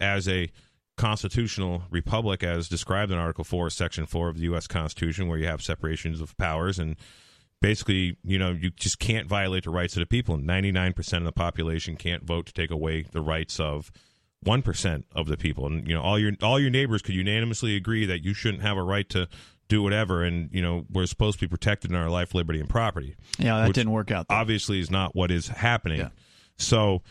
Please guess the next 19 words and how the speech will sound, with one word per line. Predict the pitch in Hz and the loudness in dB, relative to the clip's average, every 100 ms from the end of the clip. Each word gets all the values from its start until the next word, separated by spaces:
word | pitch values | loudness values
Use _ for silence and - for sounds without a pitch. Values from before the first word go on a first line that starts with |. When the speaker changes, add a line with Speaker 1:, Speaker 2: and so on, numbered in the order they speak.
| - _ _ - | -20 _ _ -2
Speaker 1:
the, | 107 113 104 | 4 4 4
uh, | 101 120 123 | 2 2 4
but | 127 123 | 4 4
the | 131 | 2
thing | 151 147 | 2 2
is, | 143 120 | 2 2
is | 113 | 2
national | 127 147 147 156 | 2 2 2 0
divorce, | 120 110 110 104 - | 2 2 2 2 0
like, | 90 | -2
state | - 113 104 | 0 2 2
by | 90 | 0
state, | - 107 92 | 2 2 2
just | 90 85 - | 0 -2 0
doesn't | 107 104 107 85 | 0 2 0 2
make | 90 87 - - | 2 0 -4 -12
sense | - 82 60 - - - _ _ _ _ | -8 -6 -8 -8 -8 -10 _ _ _ _
because, | 87 87 - 87 82 78 87 | 0 0 0 0 0 -2 0
uh, | 82 78 | 0 0